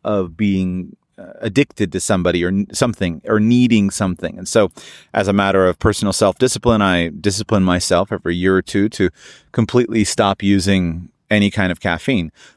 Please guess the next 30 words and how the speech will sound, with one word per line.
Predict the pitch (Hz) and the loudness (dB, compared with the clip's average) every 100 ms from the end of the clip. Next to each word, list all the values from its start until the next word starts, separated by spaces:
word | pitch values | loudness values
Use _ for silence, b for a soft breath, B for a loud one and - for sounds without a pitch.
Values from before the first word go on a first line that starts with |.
| - | 0
But | - | 2
I | 180 | 2
do | 131 123 | 2 2
like | 98 95 | 2 2
that | 90 - | -2 -2
particular | - 95 90 92 | -4 -4 -2 0
drug, | 90 85 98 | 2 2 2
and | 98 | 0
so | - 95 | 2 2
after | 90 90 98 87 87 | 2 0 0 2 2
usually | 101 87 92 | -2 0 0
a | |
month | 90 87 | 0 -2
or | 95 | -2
two | - 117 131 | 0 2 2
of | - | 0
proving | - 107 98 | 0 0 2
to | 87 | -2
myself | 95 90 - 90 - | -2 0 2 0 0
that | 85 | -6
I'm | |
not, | 85 85 85 | -4 -4 -2
not | 95 87 | 0 0
addicted | 78 85 - | -2 -6 -4
to | |
it, | 95 95 | 0 0
I'll | 82 | 0
reintroduce | 95 92 - 95 90 | 0 0 -4 -8 -6
that | 92 82 85 | -2 -4 -2
drug. | 90 80 | -4 -4